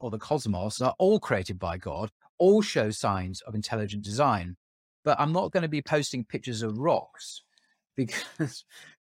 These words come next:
or, or just a tree. Well, I might do actually, but, you know, 'cause it's not, it doesn't do, because this is social media, it doesn't work. But I, but I'm not saying only D N A is created by God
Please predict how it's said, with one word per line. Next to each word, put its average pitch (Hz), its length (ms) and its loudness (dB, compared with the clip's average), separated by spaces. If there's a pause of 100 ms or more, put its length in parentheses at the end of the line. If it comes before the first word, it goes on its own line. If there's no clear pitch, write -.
(200)
or, 143 460 6 (540)
or 151 120 2
just 135 240 -4
a 113 60 -2
tree. 104 500 0
Well, 87 140 2
I 110 40 4
might 113 280 2
do - 380 -12
actually, - 280 -12
but, 123 220 -4 (460)
you 170 80 0
know, 143 200 2
'cause 151 140 -2
it's 160 140 -4
not, 160 280 4 (160)
it 139 140 -6
doesn't 143 340 0
do, 143 180 -4 (220)
because 165 280 -4
this 160 160 -6
is 147 120 -6
social 135 360 -2
media, 117 500 -2
it 107 140 -6
doesn't 120 280 0
work. 120 480 -2 (460)
But 139 100 4
I, - 140 0 (100)
but 156 180 2
I'm 151 140 4
not 190 160 0
saying 143 400 0 (800)
only 147 500 4
D 127 220 0
N 127 140 2
A 127 80 2
is 117 220 -2
created 113 440 -4
by 104 180 2
God 104 380 0